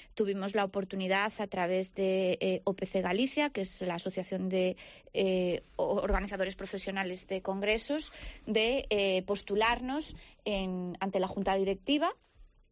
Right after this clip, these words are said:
de, de O P C España y de, y de Foro Mais para, eh, atraer este evento. Y, eh, la ventaja además que tiene es que la verdad,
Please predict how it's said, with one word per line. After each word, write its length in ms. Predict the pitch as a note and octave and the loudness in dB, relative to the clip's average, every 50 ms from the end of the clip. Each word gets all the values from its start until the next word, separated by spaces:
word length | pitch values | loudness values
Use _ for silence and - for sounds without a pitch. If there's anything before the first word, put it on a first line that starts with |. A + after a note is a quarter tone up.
| - - _ - | -16 -14 _ -2
de, 400 | G#3+ A3+ G3 G3+ G3 F#3+ F#3+ F3+ | 0 0 2 2 2 0 0 0
de 100 | F#3 F#3+ | 0 -2
O 60 | F#3+ | -2
P 80 | - | -2
C 140 | F#3+ - G3+ | -2 -2 -2
España 600 | G3 - - B3+ C4+ D4 C#4 C4 A3 G3 G3 F#3+ | -2 0 2 2 2 2 2 0 -2 -2 -2 -4
y 120 | F#3+ F#3+ F3+ | -4 -4 -2
de, 440 | F#3 F#3 F3+ F3+ F3+ F3 F3 F3+ - | 0 0 0 0 -2 -4 -4 -4 -4
y 80 | F#3 F#3 | -2 -2
de 100 | F3 F3+ | -2 -4
Foro 300 | - - G3 F#3 F#3+ G3+ | -4 -2 -2 0 0 0
Mais 420 | A3 A3+ A#3+ B3 C#4 C#4+ - - - - - - - _ | 0 0 0 2 0 -2 -4 -6 -14 -20 -20 -20 -6 _
para, 420 | - G#3+ G#3 G#3+ A3 A#3 B3 - - - | 0 2 2 2 2 2 0 0 -2 0
eh, 240 | G3+ G3 F#3 F3+ - | 0 2 2 0 0
atraer 340 | - G3 G3 G3 G3 G3 F#3+ | -2 -2 -2 0 0 0 0
este 200 | G3+ G3+ - A#3 | 0 0 0 0
evento. 500 | A#3 B3+ C#4 C#4 C4+ C#4 - D4+ E4 G4 - - - - - - _ - | 2 2 2 0 0 -2 -2 -2 -2 -2 -6 -10 -20 -20 -20 -14 _ -2
Y, 360 | C4 C#4 D4 D#4 D#4+ - - - | 0 2 2 2 0 -2 0 0
eh, 280 | A3+ A3 A3 G#3+ G#3 | 2 2 4 4 2
la 120 | G#3+ G#3 G#3+ | 2 2 2
ventaja 460 | G#3+ G#3+ A3+ A3+ - A#3 - - B3+ | 2 0 0 0 -2 -2 0 -2 -2
además 280 | A#3 B3 B3 - - - | -2 -2 -4 -6 -6 -4
que 120 | - C4 | -6 -4
tiene 340 | - C4 B3+ B3 C4 C4+ C4+ | -2 0 -2 0 0 -2 -2
es 120 | B3+ - | -2 -2
que 200 | - - G#3+ G3+ - _ _ _ - - | -2 -2 -2 -2 -2 _ _ _ -4 0
la 200 | A3 G3+ G3+ G#3 | 2 2 4 4
verdad, 240 | G3+ A3+ A#3+ A3+ | 2 2 0 -2